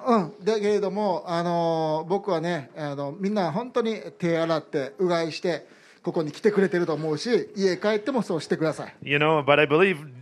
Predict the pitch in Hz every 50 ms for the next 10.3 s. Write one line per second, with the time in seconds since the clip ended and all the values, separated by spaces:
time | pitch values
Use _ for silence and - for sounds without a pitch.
0 | - 160 185 185 170 165 156 160 165 190 185 190 175 170 160 147 127 - - 196
1 | 180 180 170 160 - 143 135 - 165 147 131 - - - 147 190 202 165 165 165
2 | 185 170 175 170 170 175 175 165 - 175 165 165 160 151 165 165 165 165 170 165
3 | 139 147 131 117 - - - - - - - 170 151 143 143 165 196 214 202 180
4 | 175 180 190 202 202 - - 190 170 175 170 - 180 165 - - 160 160 160 170
5 | 180 170 - 160 156 151 151 143 135 131 131 131 135 131 143 156 156 156 - -
6 | - 196 190 185 160 160 147 147 147 143 147 143 151 139 151 160 147 143 143 139
7 | 143 135 127 131 131 131 131 - - 127 123 139 180 - - - 190 196 170 135
8 | - 170 180 196 196 214 202 220 220 202 196 196 214 202 185 190 196 190 185 175
9 | 170 233 254 247 208 _ - 254 240 240 240 220 202 208 220 233 233 226 214 196
10 | 196 208 202 165 120 -